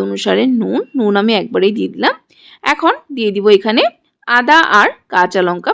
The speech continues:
পেস্ট করে। এখন সব কিছু একসাথে ভালো করে নেড়ে চেড়ে মিক্স করে নেব। তারপর ঢাকা দিয়ে কুক করব মিডিয়াম ফ্লেমে, যতক্ষণ না সবজিগুলো সুন্দর গলে যাচ্ছে ততক্ষণ কুক করব। So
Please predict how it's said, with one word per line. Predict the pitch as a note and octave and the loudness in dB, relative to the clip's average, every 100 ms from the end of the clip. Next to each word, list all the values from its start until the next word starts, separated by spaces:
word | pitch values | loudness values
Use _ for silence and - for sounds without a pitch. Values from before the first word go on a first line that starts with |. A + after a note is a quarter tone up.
| - - | -6 -6
পেস্ট | E3+ E3+ - - | -6 -6 -14 -6
করে। | F3 F#3+ D#5 - C#4+ | 0 2 0 -2 -4
এখন | D4+ G4+ B4 | -2 -4 0
সব | G4+ C#4 - | 2 2 0
কিছু | D4+ D#4+ | 0 2
একসাথে | C4 - C#4+ B3+ C4 | 0 -2 -2 -4 0
ভালো | A3 G3+ G#3 | 2 2 0
করে | G#3+ A4+ G#4+ | 0 2 4
নেড়ে | G3+ F#3 | 6 4
চেড়ে | G#3 A#3 A#3 | 2 -2 -2
মিক্স | F#3+ F3 - G#3+ | -4 -8 -8 -4
করে | F#3 E3 | -2 -4
নেব। | D#3+ D#4 D#5 _ _ - _ - | -4 -2 -4 _ _ -20 _ 0
তারপর | D4 E4+ E4 G#4+ - E4+ B3 | 0 2 2 0 -4 -12 -2
ঢাকা | G#3 A3 G#3+ A3 | -2 2 2 4
দিয়ে | A#3 A#3+ | 2 2
কুক | A3 F#3 - | -4 -4 -2
করব | G3 F#3+ A#4 D#5+ - A3 | -2 0 -2 -4 -6 -6
মিডিয়াম | F3 E3+ E3 G3 | -4 -4 -4 -6
ফ্লেমে, | F#3+ G3+ B4 A#3+ | -6 -4 0 0
যতক্ষণ | E3+ E3+ _ G3+ A3+ | -2 -6 _ -8 -4
না | D#5 - - _ - | -4 -8 -20 _ -4
সবজিগুলো | C#4+ A#3+ A#3 C4+ C4+ D4 - | 2 2 2 -2 0 0 -2
সুন্দর | A3+ G#3 A#4+ G#4 | -2 0 -2 0
গলে | G3 F#3+ F#3 | 2 2 2
যাচ্ছে | F3+ - A4+ | -2 -2 -2
ততক্ষণ | F#4+ - - C#4+ C5 _ - | -2 -4 -8 -10 -10 _ -16
কুক | D#3 _ | -16 _
করব। | - D3+ A#3+ D#5 - _ _ _ _ _ _ _ _ _ _ _ _ _ _ _ _ _ _ _ _ _ | -12 -4 -4 -4 -12 _ _ _ _ _ _ _ _ _ _ _ _ _ _ _ _ _ _ _ _ _
So | _ | _